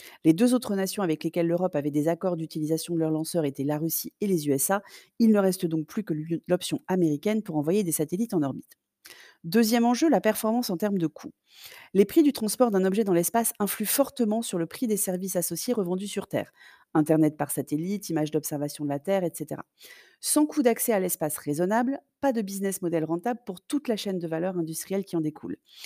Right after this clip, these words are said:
Il y a donc actuellement une forte volonté politique, à la fois au niveau européen et national,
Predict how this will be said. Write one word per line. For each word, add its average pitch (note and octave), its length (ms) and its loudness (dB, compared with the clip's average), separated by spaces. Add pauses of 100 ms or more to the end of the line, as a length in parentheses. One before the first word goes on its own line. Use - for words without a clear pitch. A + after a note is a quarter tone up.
(260)
Il F3 100 2
y - 20 8
a F#3 60 8
donc A3 160 0
actuellement A3 460 0
une G3 80 0
forte - 320 -6
volonté F3+ 380 -2
politique, G3+ 600 -6 (300)
à F3+ 80 0
la F3+ 100 2
fois F#3 160 -2
au E3+ 40 2
niveau D#3 320 -2
européen F3+ 440 0
et D3 80 -2
national, F#3 560 -2